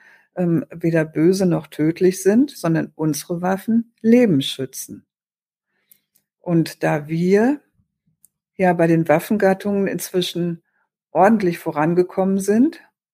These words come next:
gilt inzwischen, je mehr Panzer und je tollere Panzer,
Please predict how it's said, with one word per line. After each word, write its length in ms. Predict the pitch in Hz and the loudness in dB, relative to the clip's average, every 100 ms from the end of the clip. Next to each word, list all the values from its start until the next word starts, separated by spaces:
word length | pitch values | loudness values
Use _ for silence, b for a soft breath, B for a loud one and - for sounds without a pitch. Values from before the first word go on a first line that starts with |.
| _ _ _ _ | _ _ _ _
gilt 360 | - 160 220 226 | 0 2 2 0
inzwischen, 800 | 156 160 - 151 - 220 302 _ _ _ _ | -10 -10 -8 -4 -2 0 -2 _ _ _ _
je 120 | - 156 | -4 -2
mehr 300 | 151 156 165 | 0 2 0
Panzer 720 | - 190 202 202 233 262 262 | -2 -4 -4 -2 -2 -2 -4
und 140 | 165 | -4
je 100 | 156 | -2
tollere 500 | 143 - 135 147 170 | -2 -2 0 0 0
Panzer, 640 | 190 - 196 208 226 233 | -4 -4 -4 -4 -4 -4